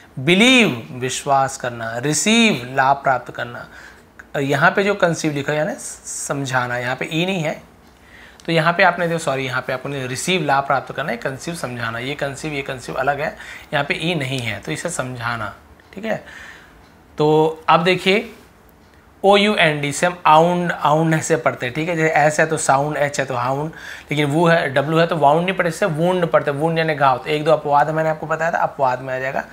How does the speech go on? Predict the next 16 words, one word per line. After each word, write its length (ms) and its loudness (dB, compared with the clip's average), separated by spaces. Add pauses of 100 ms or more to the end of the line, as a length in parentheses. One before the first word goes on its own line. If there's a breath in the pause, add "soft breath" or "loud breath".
(320 loud breath)
जैसे 200 0
साउंड, 520 8
ध्वनि, 300 -2
आवाज़, 380 0 (420 loud breath)
ठीक 140 0
है। 100 6
हाउंड 380 6
यानी 160 2
तो 80 -2
कुत्ते 340 -2
की 60 -2
आवाज़ 180 2
को 100 -2
हाउंड 300 -4
कहते 260 -6
हैं। 160 -8